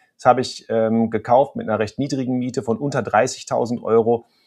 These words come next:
Hab die, ähm, fast verdreifacht über diese Zeit, diese Miete, also über, weit über zehn Jahre, hab natürlich viel Geld reingesteckt. Also ich hab's mal gekauft für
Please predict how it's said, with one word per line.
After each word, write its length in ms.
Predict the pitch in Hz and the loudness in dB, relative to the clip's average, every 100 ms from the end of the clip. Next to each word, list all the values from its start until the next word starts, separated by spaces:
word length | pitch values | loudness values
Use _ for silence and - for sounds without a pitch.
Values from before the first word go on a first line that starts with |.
| _ _ | _ _
Hab 280 | 113 - - | 2 2 -2
die, 400 | 123 120 117 113 | 0 0 0 -2
ähm, 800 | 95 104 107 110 107 107 98 - | -2 0 0 0 0 -2 -4 -10
fast 320 | - 151 - | -6 -6 -4
verdreifacht 1040 | - 110 110 113 120 151 - - 160 - | -6 -2 -2 0 0 0 -2 -6 -6 -8
über 200 | 151 135 | -6 -4
diese 220 | 135 135 | -4 -6
Zeit, 500 | - - 120 143 156 - | -6 -4 -2 -2 -6 -6
diese 380 | 139 131 143 113 | -4 0 -2 -2
Miete, 600 | 123 156 156 180 180 - | -4 -4 -6 -6 -6 -6
also 200 | 113 - | -6 -8
über, 520 | 123 120 120 113 104 | -6 0 2 0 -2
weit 260 | 101 113 - | -2 -2 -2
über 220 | 123 120 | -6 -6
zehn 340 | - 139 127 | -6 -4 -2
Jahre, 160 | 120 131 | -2 0
hab 140 | 143 | -2
natürlich 320 | 160 160 151 - | -2 -4 -6 -4
viel 220 | 269 254 | 0 4
Geld 200 | 190 151 | 4 4
reingesteckt. 540 | 123 107 - - _ | -2 -2 -6 -12 _
Also 120 | 135 | 0
ich 80 | 160 | 2
hab's 160 | 180 - | 0 -2
mal 120 | 175 | -4
gekauft 500 | 165 160 180 226 - | -4 2 4 4 0
für 360 | - 170 180 | -4 4 4